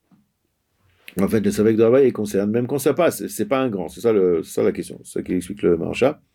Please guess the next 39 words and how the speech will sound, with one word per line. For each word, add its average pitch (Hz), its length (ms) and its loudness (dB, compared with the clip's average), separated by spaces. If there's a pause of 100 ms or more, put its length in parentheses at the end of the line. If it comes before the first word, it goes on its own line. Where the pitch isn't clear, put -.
(420)
Abaye, 151 240 2
il 180 40 2
a 165 100 4
demandé 156 220 0
à 147 80 2
Rabat, 151 200 4
tel 185 220 -2
amit 156 140 -4
laquette, 123 460 -2 (600)
c'est 127 380 -2
de 123 240 -16
savoir 151 280 2
que 147 80 -2
le 131 320 6
fait 196 260 0
que 147 140 -4
ça 127 140 -4
soit 170 360 -8
en 107 120 -4
pente, 135 460 0 (680)
donc, 107 200 -4
euh, 110 1000 6
ça - 160 -6
s'appelle 135 460 0
comme 123 160 -2
si 147 120 -8
que 135 60 -12
c'était - 200 0
une 120 80 0
mechitza 101 420 0
et 82 40 -2
pas 110 140 -2
comme, 104 220 -2
euh, 95 160 2
la 92 120 2
suite 104 320 -8
du, 87 640 0
du 82 100 -6
parterre. 147 440 0